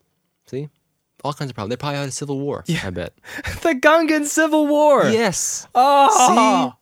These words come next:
Speaker 1: See? It all makes
Speaker 2: I
Speaker 1: sense.
Speaker 2: wanna see that.
Speaker 1: The
Speaker 2: I wanna
Speaker 1: United
Speaker 2: see
Speaker 1: States
Speaker 2: that
Speaker 1: of the
Speaker 2: movie.
Speaker 1: Republic
Speaker 2: Let's
Speaker 1: is
Speaker 2: go.
Speaker 1: real.
Speaker 2: Star Wars Legends movie. That's, that's one.
Speaker 1: That's the one. There's a new one that's coming out.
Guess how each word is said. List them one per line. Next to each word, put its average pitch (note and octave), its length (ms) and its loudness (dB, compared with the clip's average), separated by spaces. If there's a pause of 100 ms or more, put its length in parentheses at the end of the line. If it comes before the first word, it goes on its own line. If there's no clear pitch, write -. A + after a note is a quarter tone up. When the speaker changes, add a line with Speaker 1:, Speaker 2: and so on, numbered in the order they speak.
Speaker 1:
See? F#3+ 60 -8
It F#3 140 -8
all F#3+ 240 -2
makes C3+ 280 -6
Speaker 2:
I F#3 100 4
Speaker 1:
sense. G#3+ 80 4
Speaker 2:
wanna G#3 220 2
see G3+ 280 0
that. E3 420 2 (100)
Speaker 1:
The C3 100 -4
Speaker 2:
I D#3 40 2
wanna F3+ 40 4 (100)
Speaker 1:
United - 40 -2
Speaker 2:
see F#3+ 120 -2
Speaker 1:
States F3+ 80 2
Speaker 2:
that F3 100 2
Speaker 1:
of - 20 0
the D3+ 100 2
Speaker 2:
movie. C3+ 100 0
Speaker 1:
Republic C3+ 240 0
Speaker 2:
Let's F3+ 140 0
Speaker 1:
is - 20 -6
Speaker 2:
go. F#3+ 140 4
Speaker 1:
real. C#3+ 80 2
Speaker 2:
Star G3+ 240 4
Wars G#3 220 2
Legends D#3+ 480 0
movie. A2+ 460 -2 (280)
That's, C#3+ 280 -4
that's - 300 -12
one. F2+ 240 -12 (220)
Speaker 1:
That's A#2+ 180 -12
the G#2+ 100 -14
one. F#2 200 -10
There's A2 120 -16
a A2+ 60 -12
new A2 100 -10
one F#2 80 -10
that's F2+ 120 -16
coming F#2 220 -14
out. F2+ 120 -14